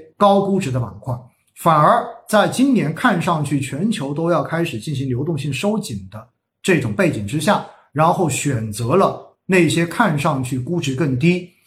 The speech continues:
相对而言安全性更高的这些标的跟行业的板块。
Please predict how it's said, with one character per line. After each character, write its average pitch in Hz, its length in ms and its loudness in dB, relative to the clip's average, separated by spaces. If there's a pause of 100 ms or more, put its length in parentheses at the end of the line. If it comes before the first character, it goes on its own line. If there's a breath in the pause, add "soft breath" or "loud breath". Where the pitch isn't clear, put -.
相 208 240 4
对 208 80 4
而 156 180 4
言 135 200 0
安 202 200 4
全 123 220 0
性 139 160 -2
更 131 240 -2
高 185 240 4
的 - 260 -4 (120)
这 156 120 0
些 139 140 0
标 151 260 0
的 151 80 0
跟 139 160 -4
行 120 160 -4
业 123 80 0
的 123 60 0
板 104 220 -4
块。 127 120 -6